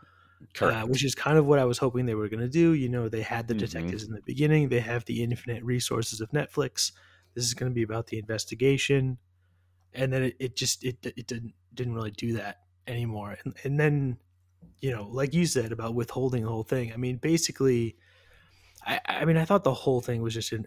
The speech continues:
Speaker 2: in really poor taste. Like, they didn't do anything on their own. They just presented YouTubers saying what they've said about the case in their own
Speaker 1: Mm-hmm.
Speaker 2: videos.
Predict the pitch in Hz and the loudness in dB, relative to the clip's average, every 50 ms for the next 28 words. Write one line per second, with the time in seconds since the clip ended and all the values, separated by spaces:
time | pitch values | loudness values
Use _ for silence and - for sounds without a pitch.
0 | - - 120 117 110 113 117 123 120 113 113 110 - - - - - - - - | -8 -6 -6 -6 -4 -2 0 0 0 0 0 -4 -6 -8 -8 -6 -6 -8 -10 -14
1 | - - - - - - - - _ - 110 110 104 - - - _ _ _ _ | -12 -12 -10 -10 -10 -12 -12 -16 _ -8 -8 -8 -8 -12 -16 -20 _ _ _ _
2 | _ _ _ _ _ _ _ _ - 131 143 156 170 170 147 147 143 151 175 180 | _ _ _ _ _ _ _ _ -2 2 6 8 8 8 8 6 6 8 6 6
3 | - 170 156 151 143 127 117 110 107 101 104 107 101 - _ _ - 123 120 143 | 6 6 4 6 4 4 2 -2 -4 -6 -6 -8 -10 -12 _ _ -4 -2 0 0
4 | 147 - _ - - 135 120 127 127 135 131 - 135 131 127 120 113 - - _ | -2 -2 _ 0 0 0 2 2 2 2 2 4 4 6 6 4 2 -4 -14 _
5 | _ _ _ _ _ _ _ _ _ _ _ _ _ _ _ _ _ _ _ _ | _ _ _ _ _ _ _ _ _ _ _ _ _ _ _ _ _ _ _ _
6 | _ - 131 147 160 160 - - 156 143 123 135 139 131 123 - - - - 143 | _ -2 2 4 4 6 6 6 6 6 8 6 6 6 4 2 0 4 4 6
7 | 135 135 135 139 139 135 131 135 123 120 117 131 131 131 131 123 123 - _ _ | 6 6 4 2 2 4 4 2 2 2 2 2 4 4 4 4 2 -2 _ _
8 | _ _ _ _ _ - - - - 139 123 127 127 127 120 120 117 - 135 - | _ _ _ _ _ -14 -10 -4 -2 0 0 2 0 0 0 -2 -4 -4 -8 -6
9 | - 123 117 107 - - - - - 131 120 120 113 113 120 127 123 123 120 123 | -4 -2 -2 -2 -4 -6 -8 -4 -4 -4 -4 -4 -4 -2 -2 0 0 0 -2 -4
10 | 80 82 95 95 - - - - - - | -4 -4 -4 -6 -6 -10 -20 -20 -20 -20